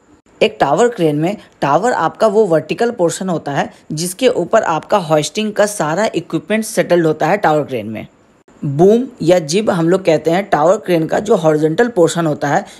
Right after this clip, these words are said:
जो हॉरिजॉन्टल आर्म होता है, जो स्विंग होता है और जिसके ऊपर आप जो वेट्स आते हैं उसको हम लोग कहते हैं जिब या फिर बूम। फिर टावर क्रेन के कैंटिलीवर, जिब या बूम को सपोर्ट करने के लिए उसके अपोजिट डायरेक्शन में काउंटर कुछ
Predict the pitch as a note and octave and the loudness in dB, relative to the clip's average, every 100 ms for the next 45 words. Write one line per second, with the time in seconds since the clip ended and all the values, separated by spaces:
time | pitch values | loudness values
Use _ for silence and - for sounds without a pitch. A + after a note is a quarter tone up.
0 | - E3+ E3+ E3 E3 F#3 G#3 - D3+ F#3 | -4 0 2 2 0 0 0 0 0 2
1 | G#3 E3 D#3+ F3+ G3 F#3+ F#3 - G#3 A3 | 0 -2 0 0 0 0 -2 -2 -2 0
2 | D#3+ D3+ D3 F#3+ - - - F3+ E3 E3+ | -2 -2 -2 -2 -4 -12 -2 -2 0 -4
3 | - A3+ F3+ G#3+ F3 E3 E3 D#3 E3+ D#3+ | -2 0 2 0 0 -2 -4 -2 0 4
4 | G3+ G#3 - C#3+ - D3+ C#3 - - - | 2 0 -4 -2 -2 -4 -4 -12 -20 -6
5 | F3+ F#3 A#3 F3+ F#3 F#3 D#3 D#3 D#3+ A3 | -6 0 0 2 -2 -2 -2 -2 -2 -4
6 | F#3 C#3+ A3+ C#4 - - E3 D3+ G#3 E3 | -4 -2 -2 -4 -12 -2 0 0 -2 0
7 | D#3 B2+ - _ _ _ - A#3 A#3 - | 0 0 -8 _ _ _ 2 2 2 0
8 | D3+ D#3+ A3+ A3+ G3 F#3+ F#3+ - - - | 0 2 0 0 0 0 2 0 0 -12
9 | - D#3 D3+ E3 D#3+ F3 A3+ F3 D3+ A3+ | 0 0 2 0 2 4 2 0 -2 -2
10 | A3+ G3 E3+ D3+ G#3 A#3 A#3 A3 D#3+ F#3 | 2 0 0 2 2 2 0 0 -2 4
11 | A3 A3+ D#3+ D#3 D3 D3 D3 F#3+ B3 - | 2 4 -2 0 -2 -2 0 0 -2 -14
12 | _ - E3+ - B3 - D#3+ G3+ A#3+ G3 | _ -8 -6 0 2 2 0 -2 -2 0
13 | E3 D#3+ - D#3+ F#3+ C4 - - E3+ E3+ | 0 0 -4 -2 -2 -4 -12 -4 0 2
14 | F3+ B3 B3 G#3+ G3+ | 2 0 0 -4 -6